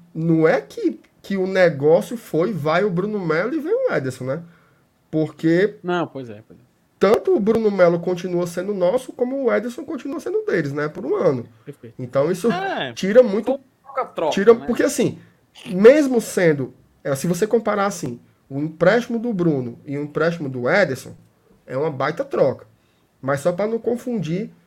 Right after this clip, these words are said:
Speaker 1: que os jogadores foram trocados, né? Porque
Speaker 2: E
Speaker 1: a gente tá vendo,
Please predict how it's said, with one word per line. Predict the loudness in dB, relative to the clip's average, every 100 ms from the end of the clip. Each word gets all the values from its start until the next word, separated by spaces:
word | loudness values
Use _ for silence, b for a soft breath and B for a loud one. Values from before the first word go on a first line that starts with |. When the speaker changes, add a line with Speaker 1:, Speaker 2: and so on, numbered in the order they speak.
| _ -6
Speaker 1:
que | -4
os | -2
jogadores | -2 0 -2 0 -2 -4
foram | -4 -2 0 -2
trocados, | -6 -6 -2 0 0 -4 -6
né? | -6 -6
Porque | -16 -10 -8 -8 -12 B B _
Speaker 2:
E | -14
Speaker 1:
a | -8
gente | -6 -6 0
tá | 0
vendo, | 2 0 -2